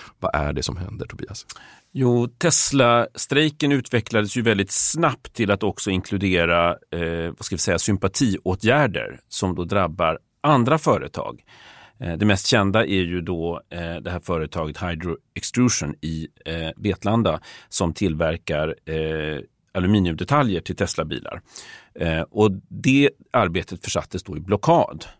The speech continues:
Speaker 2: Eh, och de har då fått säga upp, tror jag, tjugo personer på grund av det här. Och det här är ju då ett företag som redan har kollektivavtal. Eh, och det här är ju så att säga där striden står nu i Sverige rent, vad ska vi säga,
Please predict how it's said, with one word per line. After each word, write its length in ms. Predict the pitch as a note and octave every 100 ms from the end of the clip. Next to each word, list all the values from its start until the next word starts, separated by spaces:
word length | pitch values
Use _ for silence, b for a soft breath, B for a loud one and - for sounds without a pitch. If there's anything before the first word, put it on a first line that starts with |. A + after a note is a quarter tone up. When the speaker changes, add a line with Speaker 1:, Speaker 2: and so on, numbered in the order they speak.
| _ B B B B B _
Speaker 2:
Eh, 180 | F#2 F2
och 260 | - G2 -
de 180 | G#2+ F#2+
har 100 | F#2+
då 120 | D#2+
fått 200 | - E2
säga 260 | - F2 F2
upp, 480 | - C3+ - -
tror 160 | - F#2
jag, 80 | D#2
tjugo 440 | G2+ E2 D2 D2+ -
personer 500 | - - D#2+ C2 A#1
på 180 | - G2+
grund 300 | F2 D2+ C2+
av 120 | B1
det 80 | D2+
här. 340 | F2+ - - - B B B -
Och 80 | G2+
det 80 |
här 140 | G2 A2
är 100 | D#3
ju 160 | C3
då 120 | B2 G#2
ett 120 | -
företag 380 | G2+ F2 E2+ -
som 120 | E2+
redan 280 | D#2+ D2 -
har 300 | - G3 F3+
kollektivavtal. 840 | - G2+ G2 E2 - - - G1+ - B B B B B B -
Eh, 220 | F#2 F2+ - _
och 100 | A#2+
det 80 | B2
här 300 | C3 D3+ D#3
är 160 | A2 G#2+
ju 280 | G#2+ A2 - _
så 160 | - F#2+
att 80 | -
säga 180 | F#2+
där 160 | F2+ F2+
striden 500 | - F2+ E2+ D#2+ E2
står 400 | - - F#3 A2
nu 260 | E2 D2 -
i 80 | D2
Sverige 720 | - - - F2 D#2 D#2 D#2+
rent, 460 | D#2 D2+ D2 - -
vad 120 | D#2+
ska 100 | -
vi 60 | F2+
säga, 380 | - D#2 -